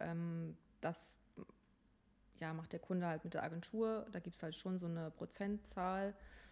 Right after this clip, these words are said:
und entweder es wird halt eben draufgezahlt oder eben von dem, was, ja, mir gezahlt wird, eben abgezogen.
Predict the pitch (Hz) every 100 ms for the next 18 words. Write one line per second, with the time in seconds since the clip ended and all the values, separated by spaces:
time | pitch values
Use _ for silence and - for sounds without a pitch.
0 | - - 180 170 180 175 170 175 185 165
1 | 170 - 165 202 196 - 180 175 175 -
2 | - 175 170 151 - 175 170 170 - 170
3 | 165 170 165 156 - - - - - -
4 | - - - 170 156 160 165 165 175 165
5 | 160 - 151 147 - - - 175